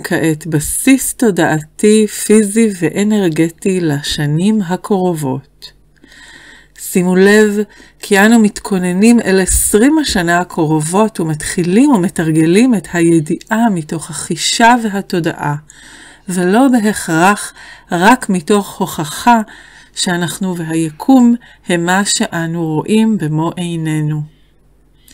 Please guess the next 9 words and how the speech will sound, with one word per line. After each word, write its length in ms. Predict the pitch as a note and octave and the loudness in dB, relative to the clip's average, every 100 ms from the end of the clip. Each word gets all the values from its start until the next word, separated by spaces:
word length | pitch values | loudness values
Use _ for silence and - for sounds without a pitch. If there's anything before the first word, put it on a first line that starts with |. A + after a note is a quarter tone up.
| - - - - - | -20 -20 -20 -20 -8
האמינו 480 | - F#3+ G#3+ D4 B3+ | -2 2 6 6 6
ודעו 680 | F3+ E3 E3 - A#3 C4 C4+ _ _ _ _ - | 4 2 0 2 4 4 2 _ _ _ _ -12
כי 220 | - F#3+ | -2 0
אתם 340 | E3+ E3 A#3 A#3+ | 0 0 2 4
מערכת 840 | A3 E3+ D#3+ F#3 F#3 - A3 G#3+ | 2 0 -2 -4 -4 -4 -4 -4
נפלאה 720 | F3+ D#3+ - E3+ D#3+ G#3+ A#3+ A#3+ | -8 -8 -6 -4 0 4 4 4
שיכולה 840 | - - D#3+ D#3 - D#3+ E3 G#3+ A#3 | -2 -4 -4 -4 -6 -4 2 2 2
לעשות 520 | D#3+ D3+ - D#3+ D3+ | 0 -4 -6 -6 -4
דברים 580 | D3+ D3+ E3+ C4 C4+ | -4 -2 0 2 0